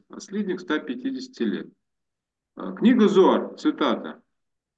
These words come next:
А, "В шестисотом году шестого тысячелетия, а это примерно тысяча восемьсот сороковой год новой эры,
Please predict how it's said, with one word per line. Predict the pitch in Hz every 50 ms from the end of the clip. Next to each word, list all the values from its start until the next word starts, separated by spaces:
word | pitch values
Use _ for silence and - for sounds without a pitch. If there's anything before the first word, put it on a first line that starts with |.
| _ _ _ _ _ _ -
А, | - 113 107 104 92 98 104 101 101 104
"В | -
шестисотом | - - 156 147 - - - 160 - - - 214 233 226 220 214 196 185
году | 175 170 170 165 190 208
шестого | 185 - - 185 180 - - - 196 190 180 170 151 -
тысячелетия, | 147 139 - - - 165 170 180 196 240 254 208 - - 160 127
а | - 135
это | 147 170 170 170 156
примерно | - - 156 160 165 165 165 160 160 156 135
тысяча | - - 160 156 160 - -
восемьсот | 147 131 - - 139 139 120 - 156 151 131 - -
сороковой | - - - - 135 135 123 127 139 139 135 135 135 123
год | - 107 101 92 92 101
новой | 107 107 101 98 92 -
эры, | 110 101 92 92 -